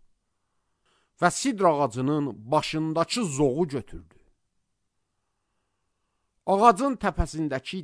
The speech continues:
təzə şaxları qopardıb, ticarət ölkəsinə apardı və onu tacirlər şəhərinə qoydu. Sonra o torpağın toxumunu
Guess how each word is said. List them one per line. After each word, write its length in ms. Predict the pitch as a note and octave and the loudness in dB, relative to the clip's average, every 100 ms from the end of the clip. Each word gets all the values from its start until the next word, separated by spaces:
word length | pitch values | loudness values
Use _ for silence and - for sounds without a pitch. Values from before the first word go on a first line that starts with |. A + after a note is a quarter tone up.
| - | -8
təzə 300 | D#3+ C#3 A3 | -8 -4 -4
şaxları 640 | - - - B2 A#2 C3+ | -2 -6 -6 -6 -6 -6
qopardıb, 600 | A2+ G#2+ G#2+ F#2+ E2+ B2+ - - _ _ _ _ _ | -8 -10 -10 -12 -10 -10 -10 -18 _ _ _ _ _
ticarət 680 | D#3+ A#2+ F3 D#3+ D#3 F#3+ D3 | -10 -2 4 4 4 0 -2
ölkəsinə 560 | A#2+ - A2 - A2+ | -4 -6 -14 -12 -12
apardı 600 | G2 - G#2 F#2+ F2 F#2 F2 _ _ _ | -12 -14 -14 -14 -14 -18 -20 _ _ _
və 160 | C3+ D3 - | -2 -2 4
onu 280 | F#3 G3+ B3 - _ _ - | 4 4 2 -2 _ _ -12
tacirlər 880 | - D#3+ C#3 G2+ B2+ B2+ A2 D#3 C#3+ | 0 2 2 -2 -8 -8 -4 -6 -6
şəhərinə 640 | - C#3 G#2 F2 F2+ A2 | -10 -8 -8 -12 -12 -14
qoydu. 320 | G#2+ F2 A#1+ _ _ _ _ _ _ _ _ _ _ _ _ _ _ _ _ _ _ _ _ _ _ _ _ | -14 -16 -18 _ _ _ _ _ _ _ _ _ _ _ _ _ _ _ _ _ _ _ _ _ _ _ _
Sonra 380 | - B3 C4+ D#4 | -4 0 2 2
o 220 | - C4 | 2 0
torpağın 540 | - F#3+ - C#3 D#3+ C#3 | 2 0 2 0 0 -4
toxumunu 600 | A#2+ - G2 F#2 D3+ | -8 -12 -14 -2 -2